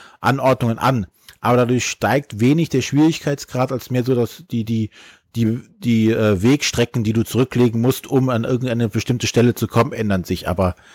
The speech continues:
das ändert jetzt nicht viel am, am Spiel an sich. Ja, also von daher ist es,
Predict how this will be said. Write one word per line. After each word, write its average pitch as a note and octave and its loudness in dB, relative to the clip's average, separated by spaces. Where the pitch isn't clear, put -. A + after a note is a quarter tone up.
das G#2+ 0
ändert A2 2
jetzt - -2
nicht G#2 -2
viel G#2+ -2
am, F#2 -4
am F#2+ -6
Spiel G#2 2
an F#2+ -4
sich. - -6
Ja, G#2 -6
also A#2+ 0
von C3 0
daher C3 4
ist - -8
es, - -8